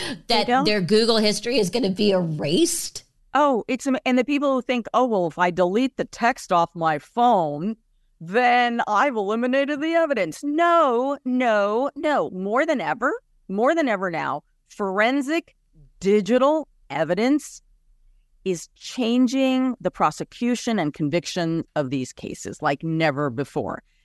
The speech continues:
Speaker 1: Your little, you, "Oh, I had my phone on this." Oh, yeah, really? Well, that app in the background <laughs> was picking up information and data on you, and that's how we can place you at the scene of the crime.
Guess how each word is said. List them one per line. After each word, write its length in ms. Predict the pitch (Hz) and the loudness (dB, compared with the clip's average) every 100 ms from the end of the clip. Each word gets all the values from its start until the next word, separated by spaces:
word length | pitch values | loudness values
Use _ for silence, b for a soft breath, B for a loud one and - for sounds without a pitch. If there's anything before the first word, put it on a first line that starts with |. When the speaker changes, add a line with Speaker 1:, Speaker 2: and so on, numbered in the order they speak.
| _ - | _ -4
Speaker 1:
Your 180 | 190 | -2
little, 320 | 233 247 220 - | 2 0 -2 -8
you, 160 | 208 - | -6 0
"Oh, 280 | 330 466 453 | 0 0 -2
I 100 | - | -2
had 220 | 370 427 370 | 0 -2 0
my 160 | 339 330 | -2 -2
phone 360 | 262 294 302 | -2 0 0
on 200 | 269 247 | 0 0
this." 260 | 233 233 - | 0 -2 -2
Oh, 100 | - | -2
yeah, 260 | 214 214 214 | 0 0 0
really? 240 | 185 220 202 | 0 -2 -2
Well, 160 | 151 | -2
that 220 | 135 147 - | -2 -2 -2
app 240 | 170 208 | -4 -4
in 80 | 208 | -4
the 80 | 202 | -2
background 840 | 180 214 254 208 185 180 175 190 - _ _ _ _ _ _ | 0 -2 -2 -4 -2 -2 -4 -6 -12 _ _ _ _ _ _
<laughs> 440 | 220 - - 294 254 | -2 -2 -6 -14 -4
was 200 | 175 180 | -2 -2
picking 360 | - 233 - 220 | -2 -2 0 -2
up 160 | 202 | 0
information 640 | 208 202 220 214 247 240 220 | -2 -2 0 0 0 -2 0
and 100 | 190 | 2
data 300 | 196 262 262 | 2 2 2
on 320 | 180 185 185 | 2 0 0
you, 240 | 180 180 | 0 0
and 120 | 175 | 0
that's 220 | 165 170 - | 0 0 0
how 80 | |
we 120 | 196 185 | -2 -2
can 120 | 196 | -2
place 260 | 208 196 | -2 -2
you 60 | 202 | -2
at 80 | 190 | -6
the 60 | |
scene 220 | 185 208 208 | -6 -4 -4
of 60 | |
the 60 | 220 | -4
crime. 400 | - 392 403 | 0 0 0